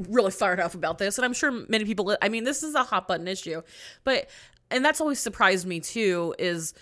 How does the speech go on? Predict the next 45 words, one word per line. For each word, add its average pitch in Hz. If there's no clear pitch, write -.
people 262
that, -
look, 233
if 196
you 285
are 294
pro, 202
pro-life 170
or 160
whatever, 165
anti-abortion, 165
however 185
you 180
identify 165
yourself, 165
that's 247
fine. 151
But 214
you 214
don't, 233
you 196
get 226
to 202
choose 185
that 175
for 165
yourself, 143
not 190
other 175
people. 175
But 202
I 202
always 240
find 220
it 202
interesting 190
when 165
I 165
talk 302
to 220
these 175
pe-, -
people 196
who 185
are, 180